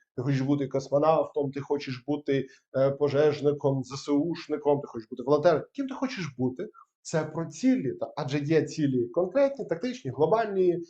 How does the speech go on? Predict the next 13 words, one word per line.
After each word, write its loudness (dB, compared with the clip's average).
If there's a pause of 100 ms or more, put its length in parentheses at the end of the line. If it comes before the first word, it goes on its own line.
(120)
стратегічні 0
і 2
так 2
далі. -2 (920)
По 10
суті, 0 (460)
якщо 4
ми 6
працюємо 2
з 2
оточенням, 0
з -16
цілями, 0